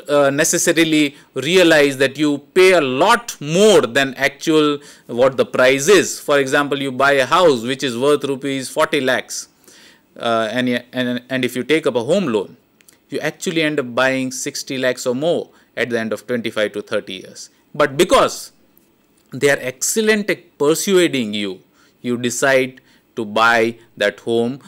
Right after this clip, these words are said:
and by taking up a home loan. Or it is the same with the L I C policies that you have a number of calls right now on, uh, "Please buy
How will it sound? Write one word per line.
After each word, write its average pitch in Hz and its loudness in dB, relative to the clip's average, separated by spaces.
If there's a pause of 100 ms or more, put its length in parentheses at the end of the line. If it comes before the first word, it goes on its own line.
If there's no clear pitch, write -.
(240)
and 117 -4
by 107 0
taking 110 -4
up 98 -4
a 240 -2 (300)
home 127 -2
loan. 98 -8 (100)
Or 113 -2
it 127 -8
is 117 -4
the 113 0
same 127 -2
with 117 -6
the 117 2
L 113 2
I 117 2
C 113 -6
policies 117 -4
that 107 -6
you 113 -2
have 104 -2
a 113 -8
number 165 -2
of - -8
calls 113 -2
right 107 -2
now 104 -4 (320)
on, 104 -6
uh, 101 0 (340)
"Please 131 -4
buy 110 0